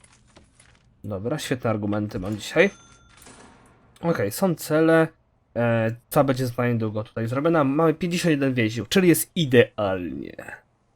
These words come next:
No i okej. I teraz bierzemy sobie, tylko zastanawiam się, czy nie połączyć dziedzińca.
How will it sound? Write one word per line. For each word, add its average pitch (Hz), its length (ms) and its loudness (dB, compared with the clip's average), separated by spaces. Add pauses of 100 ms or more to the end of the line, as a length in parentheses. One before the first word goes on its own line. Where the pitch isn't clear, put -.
(760)
No 339 80 4
i 117 200 0
okej. 104 380 -8 (640)
I 165 120 2
teraz 107 300 4
bierzemy 110 360 -2
sobie, 101 460 -4 (2500)
tylko - 240 -4 (500)
zastanawiam 190 360 -2
się, 175 180 -2
czy 151 120 -2
nie 139 80 0
połączyć 127 400 -2
dziedzińca. 117 500 -4